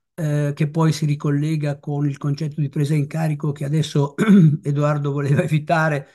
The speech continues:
e io lo evito. Ehm, però, mm, ci tenevo a dire due cose. Ehm, abbiamo avuto dalle, dalle domande che sono arrivate uno spaccato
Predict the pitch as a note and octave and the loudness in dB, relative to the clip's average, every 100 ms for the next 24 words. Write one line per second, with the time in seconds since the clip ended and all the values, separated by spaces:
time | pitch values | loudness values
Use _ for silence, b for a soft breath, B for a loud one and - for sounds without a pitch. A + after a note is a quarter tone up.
0 | b b - D#3+ D#3 D3+ D3 B2+ B2+ - | b b -4 0 2 0 -2 -4 -10 -12
1 | A#2+ b b b - E3 D#3+ D#3+ D#3+ D#3+ | -18 b b b -4 0 2 2 2 2
2 | D#3+ D#3+ D#3 D3 _ _ E3+ F#3+ F3 C#3 | 2 2 0 -4 _ _ 0 4 4 2
3 | - - D#3+ D3+ D3 D#3+ D3 E3 F3 D#3 | -8 -10 -6 -6 -6 -6 -2 2 2 4
4 | D3 C#3+ C#3 - B2 B2+ C#3 - _ _ | 2 2 0 -2 -10 -10 -14 -18 _ _
5 | _ _ E3+ D#3+ D#3+ D#3+ D#3+ D#3+ D3+ _ | _ _ 2 4 4 4 4 2 -2 _
6 | _ _ _ _ _ _ _ _ - F3 | _ _ _ _ _ _ _ _ -2 0
7 | A#3 A#3+ A3 B3 E3 D#3+ C#3+ C#3 - - | 2 2 2 0 0 2 2 -2 -10 -8
8 | F3+ D#3+ F3 E3+ E3 D#3+ D#3+ D#3 D3 - | -2 0 2 2 0 0 0 -2 -6 -6
9 | D#3 E3 E3 F3+ A3 E3 D3 C#3+ F3+ F#3 | -2 0 2 0 0 -2 -6 -8 -4 -4
10 | G3 F#3+ F#3+ F#3+ F#3 G#3+ F3 D#3+ D3+ - | -2 -2 -2 -2 -4 -2 0 -2 -4 -6
11 | F#3+ - - F3 D#3+ D3+ F#3+ G#3+ G#3+ | -8 -6 -2 0 0 -4 -2 -4 -6